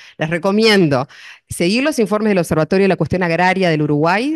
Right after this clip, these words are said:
eh, observatorio de la Universidad de la República, donde hay varios servicios, eh, facultades involucradas, y ese observatorio produce un informe por año, este, además están todos colgados en la página,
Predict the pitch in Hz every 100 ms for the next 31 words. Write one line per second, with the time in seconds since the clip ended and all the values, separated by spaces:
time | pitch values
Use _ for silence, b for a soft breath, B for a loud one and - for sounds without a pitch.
0 | 247 143 139 135 135 131 - 135 165 170
1 | 156 143 143 160 156 151 147 202 247 262
2 | 175 143 151 170 175 180 170 151 147 185
3 | - 185 - - 143 139 127 131 - -
4 | 123 135 165 185 175 151 143 143 175 185
5 | 214 254 285 B B B B 202 180 170
6 | 156 147 170 190 - - 147 170 185 175
7 | 214 202 - 208 208 160 151 185 202 220
8 | 262 349 156 - 147 151 139 160 160 156
9 | 165 165 156 165 156 143 139 170 - 220
10 | 311